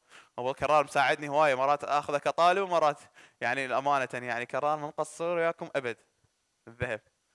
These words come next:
تجي تشوفوك طلاب؟ ش-، بعدين بال-، <laughs> يلا أوكي. هاي بالنسبة لل-، الش-، الخ-، الزاوية السالبة، اكتبها بالدفتر، أوكي؟ الزوايا السالبة خاف تجيك بالامتحان،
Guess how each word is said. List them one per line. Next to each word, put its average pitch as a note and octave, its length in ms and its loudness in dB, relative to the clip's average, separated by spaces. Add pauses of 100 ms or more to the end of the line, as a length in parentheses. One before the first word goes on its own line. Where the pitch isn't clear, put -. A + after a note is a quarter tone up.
(100)
تجي C#3+ 180 -8
تشوفوك F#3 600 -6
طلاب؟ G3+ 320 0 (580)
ش-، - 40 -10 (400)
بعدين C#3+ 300 0
بال-، F3 220 -2 (260)
<laughs> C3+ 320 -4
يلا B2 300 -2
أوكي. - 180 -6 (460)
هاي D#3+ 200 8
بالنسبة F3 400 2
لل-، F3 180 0 (320)
الش-، D#3+ 400 -4
الخ-، C#3+ 260 -4
الزاوية D3 440 4
السالبة، C#3+ 420 2
اكتبها E3 280 -4
بالدفتر، C3+ 400 -4
أوكي؟ F3 260 -4 (600)
الزوايا C#3 340 4
السالبة C3 480 2
خاف D3+ 220 0
تجيك C3+ 220 -12
بالامتحان، C#3 460 -2